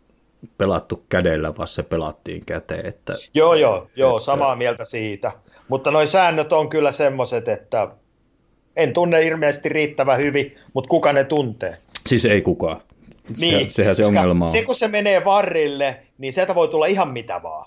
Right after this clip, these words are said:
Speaker 1: Aivan mitä vaan.
Speaker 2: Se, sen mä oon niin kuin oppinut nyt tässä var-aikakaudella, että, tai ylipäätään ikävintä siinä varrissa on se, kun ne on vienyt ilon niin kuin maalilta.
Speaker 1: Joo,
Speaker 2: Et jos
Speaker 1: joo.
Speaker 2: tulee maali, niin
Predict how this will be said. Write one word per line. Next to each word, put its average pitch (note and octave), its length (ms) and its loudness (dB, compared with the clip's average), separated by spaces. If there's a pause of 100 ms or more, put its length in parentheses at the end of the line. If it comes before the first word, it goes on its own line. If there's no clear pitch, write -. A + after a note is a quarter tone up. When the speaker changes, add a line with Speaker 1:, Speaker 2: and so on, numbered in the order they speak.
Speaker 1:
Aivan F2+ 420 2
mitä D2 320 -4
vaan. - 180 -8
Speaker 2:
Se, G3 260 -2
sen A#3+ 240 -2
mä G#3 160 2
oon D3+ 120 0
niin C3+ 140 -4
kuin C#3 140 -4
oppinut A2 520 -6
nyt F#2+ 240 -12
tässä G2+ 460 -6 (220)
var-aikakaudella, G2 1200 0
että, - 320 -4 (440)
tai D#3 200 4
ylipäätään D3 680 2
ikävintä D#3 420 0
siinä B2+ 240 -2
varrissa B2+ 460 0
on A2+ 60 -2
se, B2 120 -4
kun A#2+ 180 -4
ne B2 60 0
on B2 100 2
vienyt C3 280 0
ilon C#3 300 2
niin G2+ 100 -8
kuin A2 140 -8
maalilta. G2 580 -2 (200)
Speaker 1:
Joo, F#2 220 2
Speaker 2:
Et - 180 -6
jos - 80 -6
Speaker 1:
joo. D#2+ 80 -4
Speaker 2:
tulee D#3+ 200 6
maali, E3+ 400 2
niin C#3+ 280 -4